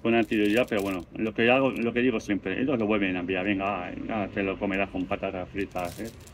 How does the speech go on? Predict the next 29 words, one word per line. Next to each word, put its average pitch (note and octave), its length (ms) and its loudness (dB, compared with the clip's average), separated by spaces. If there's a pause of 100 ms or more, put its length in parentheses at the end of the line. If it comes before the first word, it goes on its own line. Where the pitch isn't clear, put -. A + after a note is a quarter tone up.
(440)
Eh, G#2+ 120 2
tiene B2 200 4
un A#2+ 40 0
precio B2+ 280 2
de A2 100 4
cuatro B2 340 2
euros E3+ 440 2
y A#2+ 100 -2
tiene B2+ 180 4
un D3 60 4
precio B2+ 240 -2
de A#2+ 80 4
cinco C#3 320 4
con B2+ 140 2
noventa G#2 260 2
y F#2+ 40 2
cinco. G2+ 420 0 (1300)
No, A#2+ 200 4 (360)
de A2 80 2
hecho G#2 240 0
es C#3 180 4
el C3 100 6
número C#3 320 8
cuatro, C3 480 4
quiero A2+ 200 2
decir, A#2 280 0
el A#2 140 4
número B2 260 4
cuatro, B2+ 460 0